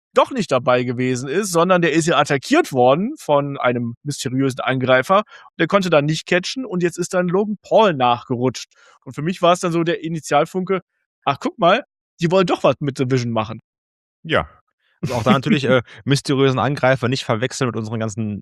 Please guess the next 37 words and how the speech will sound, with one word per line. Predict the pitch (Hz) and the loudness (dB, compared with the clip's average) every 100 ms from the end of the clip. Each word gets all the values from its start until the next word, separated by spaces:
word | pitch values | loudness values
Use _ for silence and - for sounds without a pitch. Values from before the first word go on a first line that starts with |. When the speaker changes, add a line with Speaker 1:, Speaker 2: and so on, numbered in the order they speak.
| 95 | -2
Speaker 2:
maskierten | 104 - - 170 160 | -2 -2 0 0 0
Männern, | 147 151 151 | 0 0 0
die | 151 | -2
wir | 147 | -2
noch | 147 | -2
Speaker 1:
Das | 127 | 2
Speaker 2:
sehen, | 143 165 | 2 2
Speaker 1:
stimmt. | 147 131 | 2 2
Speaker 2:
ne? | 185 | 0
Also | - 104 | 0 0
das | 113 | 2
Speaker 1:
Ja. | 151 | 2
Speaker 2:
ist, | - - - _ _ _ | 0 -4 -16 _ _ _
es | 120 | -4
ist | 127 123 | -2 0
sehr | 139 139 | 2 2
viel | 147 | 0
mysteriös | 139 - 131 120 131 160 | -4 -4 0 2 2 0
und | 135 | -2
sehr | 113 127 | 0 2
viel | 139 | 2
maskiert | 123 113 - 156 | 2 0 0 0
und | - | 2
sehr | 113 113 | 2 0
viel | 120 | -2
versteckt. | - 101 - 180 - - _ _ _ _ _ | -6 -4 -2 -4 -6 -16 _ _ _ _ _
Wir | 104 | -2
hatten | 113 117 | -2 0
ja | 135 | -2
auch | 123 | -2
den | - 113 | -2 -2
Reveal | 107 107 156 180 | -2 -2 -2 0
eines | - 151 151 | 2 0 0
Masked | 147 147 156 - | 0 0 0 -2
Man | 131 135 143 | 2 4 2
und | 117 | 0
das | 104 - | -4 -6